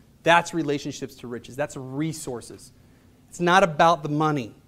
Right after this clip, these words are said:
It's about the difference that they make. And you have done the same for other people. So just ponder for a second.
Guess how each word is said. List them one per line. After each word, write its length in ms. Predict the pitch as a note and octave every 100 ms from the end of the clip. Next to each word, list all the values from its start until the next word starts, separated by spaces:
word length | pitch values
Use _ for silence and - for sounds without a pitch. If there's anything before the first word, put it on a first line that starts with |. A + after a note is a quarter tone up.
| _ _ _ _ - _ _ _ _
It's 120 | _ C3
about 340 | G#2+ D3+ D3+
the 80 | C3+
difference 540 | A2+ D#3+ D#3+ D#3 C#3+
that 100 | C#3
they 120 | C3
make. 340 | B2+ A#2+ A2 - _ -
And 160 | C#3+
you 220 | C#3+ G#3
have 140 | A3+ E3+
done 140 | F3
the 60 | E3+
same 340 | - E3+ D3+
for 160 | - -
other 200 | D#3+ D3
people. 360 | C3+ - A#2+ - - - _ _ _ _ _
So 120 | D3
just 240 | F3+ B3+
ponder 360 | - - B3 A3+
for 180 | D#3+ D3
a 40 |
second. 380 | - B2 G#2 G#2